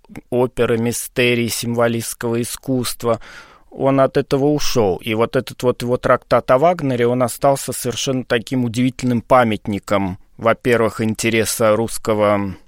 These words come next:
модернизма вообще к опере, к оперному искусству, потому что никто из символистов оперным искусством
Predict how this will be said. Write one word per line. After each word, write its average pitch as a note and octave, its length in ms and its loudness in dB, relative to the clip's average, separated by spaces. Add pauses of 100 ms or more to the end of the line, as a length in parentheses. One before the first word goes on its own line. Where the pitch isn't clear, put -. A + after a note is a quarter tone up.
(400)
модернизма G#2+ 920 0 (160)
вообще G#2+ 400 2
к - 260 -16
опере, G2 680 0
к - 120 -6
оперному G2 540 -2
искусству, - 580 -6
потому G#2 360 -4
что - 160 -6
никто A2 280 -6
из A#2 120 -4
символистов A2+ 720 -2
оперным A#2 640 -4
искусством A2 640 -6